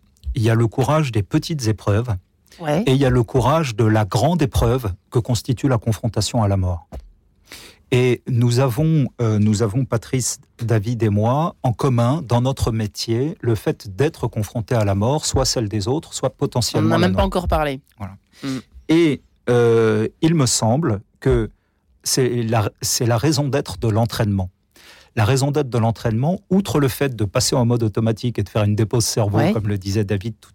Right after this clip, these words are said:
Speaker 1: à l'heure, c'est également, ça, ça a également une dimension filtre. C'est-à-dire que si on n'est pas cap-, si une personne n'est pas capable de supporter la dureté de l'entraînement, les privations,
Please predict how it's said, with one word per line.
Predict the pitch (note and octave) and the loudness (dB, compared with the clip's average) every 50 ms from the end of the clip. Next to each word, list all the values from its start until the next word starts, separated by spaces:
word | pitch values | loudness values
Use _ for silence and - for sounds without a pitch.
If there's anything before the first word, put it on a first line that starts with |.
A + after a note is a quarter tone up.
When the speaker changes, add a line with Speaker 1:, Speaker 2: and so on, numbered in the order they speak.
| - A#2 | -4 -2
Speaker 1:
à | |
l'heure, | G2 G#2+ A2+ C3 D#3+ G3+ - _ _ - - - - - - - - _ - - | 0 0 0 -2 -2 -6 -8 _ _ -20 -20 -20 -20 -20 -20 -20 -20 _ -6 -2
c'est | - - B2+ A2 - - | 0 0 0 0 0 0
également, | F3+ F3 D3+ C#3+ C3+ B2+ C3 C3 C3 C#3+ E3 - _ - | -2 0 0 0 0 0 0 0 0 -2 -2 -6 _ -8
ça, | - - - B2+ - - - | -4 0 0 0 0 -2 -4
ça | C#3+ C3+ - - B2+ A#2+ A#2 | -4 -2 0 0 0 2 2
a | A2+ A#2+ | 2 0
également | C#3 D#3 C#3+ C#3+ C3 B2+ C3+ C#3+ D#3+ E3 | 0 0 2 0 0 2 2 2 2 2
une | D3 A2+ | 2 0
dimension | F#2 A#2 B2 A#2+ A2 G#2+ - - D3 C#3+ C#3 - - | 2 2 2 2 2 0 0 -2 -2 -4 -4 -4 -10
filtre. | - - - - D3 A#2+ G#2+ - - - - - - - - _ _ _ - - - - | -12 -8 -4 -2 0 -2 -2 -2 -6 -6 -6 -6 -12 -12 -20 _ _ _ -20 -20 -20 -10
C'est-à-dire | - - B2+ G#2+ C3 B2+ C3 E3+ D#3+ - | -4 -4 -2 0 -2 0 0 -2 -2 0
que | - B2 | -2 -2
si | - - - G#3 | -2 -2 -2 -2
on | F#3+ F3 | 0 0
n'est | D#3 D3+ D3 | 0 0 0
pas | - D3+ - | -2 -4 -4
cap-, | - F#3+ - - | -2 -6 -6 -4
si | - - - C3+ | -6 -4 0 2
une | D3 E3+ F#3 G3 | 2 2 2 2
personne | - E3 - - - D3+ C3 | 0 -2 -2 -2 -2 0 0
n'est | A#2+ A2 G2+ | 0 -2 -2
pas | - D#3 D#3 | -2 -4 -2
capable | - D3 C#3 - C3+ A#2+ A2 G#2 G#2 G2+ G2 G#2+ | -2 -2 -4 0 0 -2 0 0 -2 -4 -6 -4
de | A2+ G#2+ | -4 -4
supporter | - - - - - - - - C#3 | -4 -4 -6 -6 -6 -6 -2 -2 -2
la | B2+ A2 | 0 0
dureté | G2 - D#3 D3+ - - - E3 | 0 0 0 -2 0 0 0 -2
de | - | 0
l'entraînement, | - B2 A2+ - - B2 A2 A2+ G#2+ F#2+ F#2 - _ _ _ - | 0 -4 -4 -2 -2 -2 0 0 0 -2 -4 -8 _ _ _ -4
les | A2 G#2+ A2+ | 0 0 0
privations, | - - - B2 G#2+ A#2+ A2 - - - G#2+ F#2+ | 0 0 -2 0 0 2 0 0 -2 -2 -4 -4